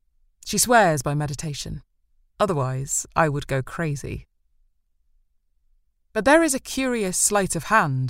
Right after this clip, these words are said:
to her generation's predilection for earnest conversations around mental health.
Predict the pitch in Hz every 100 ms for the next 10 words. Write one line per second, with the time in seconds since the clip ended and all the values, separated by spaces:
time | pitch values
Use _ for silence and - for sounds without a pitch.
0 | - 160 165 170 151 170 165 156 160 -
1 | 156 147 - 190 170 165 196 - 156 143
2 | 143 - 151 - 196 180 160 - - 180
3 | 160 160 196 185 160 143 139 160 147 151
4 | 151 160 139 147 151 180 147 -